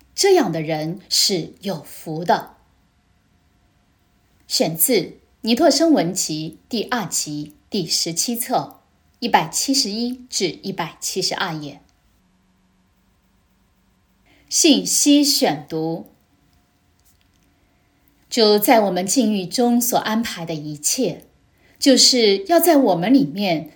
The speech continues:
造出一个需要的心来，就是要叫我们承认，靠着以往的经历是不能得胜的。我们要知道，神不要我们吃昨天的玛拿。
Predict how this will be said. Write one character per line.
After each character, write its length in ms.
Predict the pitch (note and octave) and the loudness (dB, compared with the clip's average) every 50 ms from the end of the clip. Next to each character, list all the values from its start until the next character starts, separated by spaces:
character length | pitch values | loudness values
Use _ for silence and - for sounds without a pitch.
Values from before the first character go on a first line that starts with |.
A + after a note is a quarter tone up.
| _ _ | _ _
造 280 | - - B3+ G#3 F3 E3+ | -2 -2 0 -2 -2 -4
出 180 | - - - | -6 -8 -6
一 140 | F#3+ E3+ D#3+ | -6 -8 -6
个 260 | - G#3 F3+ D3+ - | -4 -4 -4 -4 -4
需 380 | - - - - - C4 B3+ B3+ | -4 -4 -4 -2 -2 -2 0 0
要 180 | C#4+ C#4 - | 0 -2 -2
的 120 | D3+ - - | -6 -10 -10
心 420 | - - - - - B3 A#3+ B3 A3+ | -6 -4 -2 -2 0 0 0 -2 -2
来， 260 | F3+ D3+ - - _ _ _ _ _ _ _ _ _ _ _ _ _ _ _ _ _ _ _ _ - | -4 -8 -12 -18 _ _ _ _ _ _ _ _ _ _ _ _ _ _ _ _ _ _ _ _ -2
就 180 | - C#4+ B3+ B3 | 2 4 6 6
是 500 | - - B3+ A#3 G#3 F#3+ F3+ - - - - | 6 4 4 4 4 2 2 0 -4 -6 -2
要 120 | E4 D#4 | 0 0
叫 220 | - - F4+ E4 | 2 2 2 4
我 120 | D4+ A#3+ F#3 | 4 4 2
们 200 | E3+ E3+ F#3+ G3 | 0 0 -2 -2
承 260 | - - - F#3+ F3 | -2 -4 -4 -4 -2
认， 420 | G#3 D#4+ E4 A3+ D#3+ D3+ E3+ - _ _ _ _ _ _ - | 2 2 2 2 2 -2 -6 -12 _ _ _ _ _ _ -4
靠 180 | - D4+ B3 | 0 0 2
着 160 | G#3+ A3 F#3+ F3+ | 2 2 2 0
以 240 | F3 F3 F#3 A3 | 0 -2 -4 -2
往 200 | C#4+ D#4+ A#3+ F3+ | 0 0 0 0
的 80 | D3+ D#3+ | -2 -4
经 300 | D#3+ - - C#4+ C4+ C4+ | -2 0 4 6 6 8
历 360 | C4+ C#4 A#3+ G#3 G#3 - - - - | 8 6 6 4 0 -4 -10 -8 -4
是 260 | - - - G#3+ E3 | 0 0 2 2 0
不 320 | - - - _ - C#4+ B3+ | -2 -4 -10 _ 2 2 2
能 280 | G#3+ F3+ D#3+ D#3+ E3 | 2 2 -2 -6 -8
得 200 | - G3 D#3 C#3+ | -8 -10 -6 -4
胜 300 | - - B3 G#3+ E3+ C#3+ | -2 -2 -2 -2 -4 -6
的。 180 | C#3 - - - _ _ _ _ _ _ _ _ _ _ _ _ _ _ _ _ _ _ _ _ _ _ _ _ _ _ _ _ | -10 -14 -20 -20 _ _ _ _ _ _ _ _ _ _ _ _ _ _ _ _ _ _ _ _ _ _ _ _ _ _ _ _
我 120 | - A3+ | -4 -2
们 180 | G3 F3+ E3+ E3 | -2 -2 -4 -6
要 120 | E3+ F3 D#3 | -8 -10 -10
知 240 | - - - F#3 E3 | -8 -6 -6 -4 -4
道， 460 | - F3+ D#3+ D#3 D#3+ - - _ _ _ _ _ _ _ _ _ _ _ - | -4 -6 -6 -6 -10 -14 -20 _ _ _ _ _ _ _ _ _ _ _ 0
神 420 | - - - A3 G#3+ G#3+ A3+ A#3 | 2 4 6 6 6 6 2 -2
不 220 | - - G#3+ F#3+ G3 | -2 -2 0 2 4
要 240 | A#3 C#4+ A#3+ G3 | 6 6 4 4
我 60 | F3+ E3 | 2 0
们 360 | D#3+ D#3+ D#3+ D#3+ E3+ G3 G3 | 0 -2 -2 -2 -4 -4 -6
吃 300 | - - - B3 A#3 A#3 | -4 -2 0 0 0 0
昨 320 | A#3 - - F3+ F3 F#3 | -2 -2 0 0 0 0
天 260 | F#3+ - - C#4+ C#4 | 0 0 2 2 2
的 80 | B3+ B3 | 4 2
玛 240 | E3+ E3+ D#3 - D3+ | 0 -4 -8 -10 -12
拿。 340 | D3 C#3+ C#3+ C#3+ D3 - | -14 -14 -14 -14 -16 -20